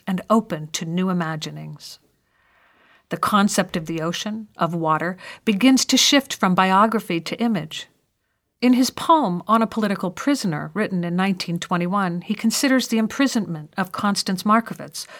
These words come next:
who has been detained for her political activism. The poem gains energy through an imagistic tension between land and sea. Images of water serve to disrupt and question the national narrative with which the poem begins,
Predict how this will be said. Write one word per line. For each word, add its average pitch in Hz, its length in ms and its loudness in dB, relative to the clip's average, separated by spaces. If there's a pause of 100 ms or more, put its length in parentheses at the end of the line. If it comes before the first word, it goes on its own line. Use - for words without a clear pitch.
who 220 80 0
has 190 100 0
been 180 180 -2
detained 202 640 0
for - 160 -6
her 175 80 -10
political 185 500 -4
activism. 156 720 -6 (760)
The 175 80 -6
poem 226 400 2
gains 175 360 0
energy 208 460 0
through 175 200 -8
an 170 100 -10 (100)
imagistic 226 680 -2
tension 240 520 -2
between 170 360 -4
land 196 640 -2
and 180 160 -2
sea. 151 520 -6 (1000)
Images 254 460 2
of 175 100 -6
water 196 560 0
serve 196 540 -2
to - 120 -8
disrupt 208 600 -2
and 185 160 -2
question 160 680 -4
the 165 100 -6
national 170 480 0
narrative 175 680 -2
with 175 220 -8
which - 400 -6
the 165 80 -12
poem 165 320 -4
begins, 160 720 -8